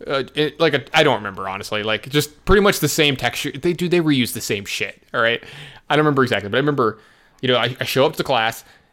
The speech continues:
and in one of them, I remember I literally had a novel out on my desk, and I was reading another book, like, in class, 'cause, you know, I'm like, I'm, I'm gonna show up to class, but I just can't pay attention,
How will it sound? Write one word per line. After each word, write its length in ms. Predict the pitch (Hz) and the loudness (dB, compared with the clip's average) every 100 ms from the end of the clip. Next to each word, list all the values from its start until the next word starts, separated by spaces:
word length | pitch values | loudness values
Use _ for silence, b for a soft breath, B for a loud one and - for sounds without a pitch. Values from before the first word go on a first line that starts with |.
| _ | _
and 340 | 135 127 120 107 - _ - | 0 2 0 -4 -14 _ -2
in 220 | 135 127 | 0 2
one 160 | 175 240 | 2 2
of 100 | 147 | 2
them, 180 | 127 120 | 0 0
I 60 | |
remember 420 | 117 120 113 113 - | 0 0 0 -2 -2
I 160 | 123 | -2
literally 360 | 117 143 180 196 | -2 0 2 4
had 120 | 160 | 4
a 40 | 131 | 2
novel 460 | 113 113 127 117 | 2 2 2 2
out 260 | 101 104 - 147 | 0 -2 -6 -2
on 200 | 127 147 | 0 2
my 140 | 160 | 2
desk, 280 | 123 113 - | 2 0 0
and 80 | 117 | -4
I 40 | |
was 260 | 110 110 131 | -4 -4 0
reading 280 | 135 139 | 2 0
another 380 | 135 113 117 110 | -2 0 0 0
book, 380 | 98 101 - - _ | 0 -6 -8 -20 _
like, 220 | 120 110 - - | -4 -4 -8 -4
in 160 | 123 113 | -4 -2
class, 420 | 104 101 - - | -4 -4 -6 -2
'cause, 220 | 147 127 | -2 0
you 80 | 135 | 0
know, 120 | 113 | 0
I'm 60 | 110 | 0
like, 140 | 104 131 | -6 -4
I'm, 200 | 156 156 | -6 -2
I'm 80 | 180 | 0
gonna 80 | 247 | 0
show 200 | - 254 | 2 0
up 60 | 202 | 0
to 60 | |
class, 440 | - 214 120 117 - | 2 2 4 0 -4
but 240 | 64 - | -6 -2
I 120 | 135 131 | 0 0
just 180 | 135 | -2
can't 200 | - 127 113 | -2 -2 -2
pay 80 | |
attention, 480 | 104 - 113 113 - | -4 -4 -6 -6 -14